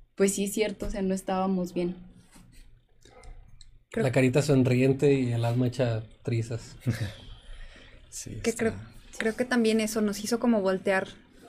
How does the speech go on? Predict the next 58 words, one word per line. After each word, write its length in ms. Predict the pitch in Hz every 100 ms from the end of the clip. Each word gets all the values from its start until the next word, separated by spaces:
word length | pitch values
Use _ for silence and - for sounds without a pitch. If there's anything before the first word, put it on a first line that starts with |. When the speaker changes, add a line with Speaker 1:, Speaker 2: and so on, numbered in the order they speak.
| -
Speaker 2:
a 200 | - 202
ver 180 | 190 190
al 160 | 202 190
otro 380 | 190 190 190
y, 60 | 196
y 680 | 175 170 165 165 151 - -
como 200 | - 170
escuchar, 680 | 175 - 180 202 190 190 214
¿no? 280 | 190 226 294 -
De 200 | 196 180 -
qué, 220 | 170 -
qué 120 | -
onda, 260 | 180 185 156
cómo 180 | 165 185
se 120 | 180
siente. 400 | - 175 180 170
Como 180 | 226 240
que 100 | 277
creo 200 | 294 294
que 80 | 359
esta 160 | 392
cercanía 520 | 381 302 226 240 247
física 580 | 269 285 285 294 277 294 - - - -
no 160 | 240
era 180 | 269 277
posible. 460 | 254 - 226 233 247
Yo, 140 | 311
por 100 | 370
ejemplo, 380 | 381 330 311 330 - - -
todo 140 | - 330
este 200 | 349 320
año 380 | 302 320 311 - - -
me 120 | 240
sentí 260 | 254 247 247
muy 160 | 277
cerca 340 | 294 269 269 285
de 160 | 247
mis 220 | 214 208 196
amigas, 580 | 175 214 294 330 311
como 160 | 311 247
que 80 | 240
sentía 280 | 226 226 233
que 80 | 262
estaba 240 | 240 233
más 160 | 226 226
en 80 |
contacto 420 | 208 180 214 226 262
que 80 |
la 160 | 233 185
llamadita, 640 | 180 175 165 196 208 208
que 160 | 208 175
esto, 200 | 175 -
que 100 | 202
el 40 |
mensajito 600 | 170 165 170 214 214 214
todo 180 | - 208
el 100 | 196
tiempo. 480 | 208 220 214 214